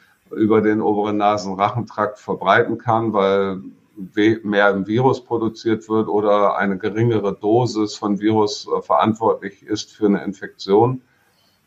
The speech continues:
Ähm, und der zweite Punkt ist natürlich, wenn eine Variante der Immunantwort besser aus dem Weg gehen kann. Noch, ähm, gerade wenn viele geimpft sind, wäre das ein klarer Vorteil in der Evolution.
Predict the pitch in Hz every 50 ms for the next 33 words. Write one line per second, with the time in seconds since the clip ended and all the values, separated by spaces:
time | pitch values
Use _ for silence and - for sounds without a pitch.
0 | _ - - 110 107 107 107 104 95 - 92 104 104 90 - - _ - 101 98
1 | 98 - - 101 95 98 107 110 - 113 - - - 117 117 117 113 104 104 -
2 | - 107 101 98 - - 110 107 107 104 104 - 101 101 104 101 101 104 - -
3 | 87 92 101 104 101 98 95 101 98 101 101 101 101 104 104 101 - 113 98 92
4 | 101 98 101 - 69 95 98 104 113 117 113 107 104 - 95 92 95 95 92 -
5 | - 95 - - - 71 65 80 - - - 92 87 82 87 90 85 - - 85
6 | 85 85 82 82 - - 82 80 82 80 _ _ _ _ _ _ _ _ _ -
7 | 87 90 92 90 - - - - _ - 98 92 90 92 90 85 85 - - 85
8 | 92 95 95 98 98 90 95 95 95 92 95 92 - - 101 95 95 101 98 92
9 | 69 80 101 104 - - - 101 98 98 98 98 - _ _ _ _ _ _ _
10 | _ _ - 80 71 95 101 95 95 - 98 98 98 - - - 95 98 98 -
11 | - 107 95 95 95 95 101 101 98 101 98 95 92 - - - - - 104 98
12 | 101 101 - - 107 92 92 98 95 92 78 62 95 95 92 95 85 80 85 87
13 | 92 92 87 85 80 - - - 87 82 78 76 71 69